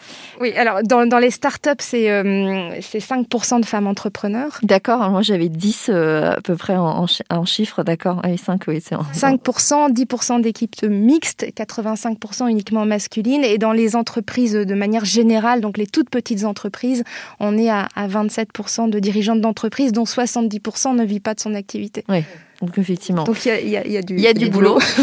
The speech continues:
Speaker 2: <laughs> Mais c'est vrai que dans, dans l'impact, euh, nous, on croise énormément de femmes, en fait, qui,
Speaker 1: De plus en plus.
Speaker 2: de plus en
Speaker 1: Ouais.
Speaker 2: plus, ouais, qui créent et qui veulent avoir un sens, euh, dans leur, euh, travail et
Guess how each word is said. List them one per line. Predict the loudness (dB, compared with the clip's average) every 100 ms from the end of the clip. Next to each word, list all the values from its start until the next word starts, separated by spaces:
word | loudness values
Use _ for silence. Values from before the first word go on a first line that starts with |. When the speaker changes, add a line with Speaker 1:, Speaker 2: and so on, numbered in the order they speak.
| 2 0
Speaker 2:
<laughs> | 0
Mais | 2
c'est | 2
vrai | 0
que | 2
dans, | 2 4
dans | 4
l'impact, | 4 2 2 -2 -2 -4
euh, | 0 2 2 2
nous, | 4 4
on | 2 0
croise | -4 -2 -2 -2 0
énormément | 2 4 2 2 2
de | 2 0
femmes, | -2 0 2
en | 0
fait, | 0 -4 -4
qui, | -2
Speaker 1:
De | 2
plus | 2 4 4 6
en | 4
plus. | 2 0
Speaker 2:
de | 0
plus | 0 0
en | 0
Speaker 1:
Ouais. |
Speaker 2:
plus, | 0 -4 -4 -2
ouais, | -4
qui | -4 -10
créent | -10 -6 -2 0 0
et | -4
qui | -6 -6
veulent | -2 0
avoir | 0 0
un | -2
sens, | -4 -2 -2 -2 -4
euh, | -2 -2 -2
dans | -4 -4
leur, | -4 -4
euh, | -6 -8
travail | -6 -2 0 0 -2 0
et | -2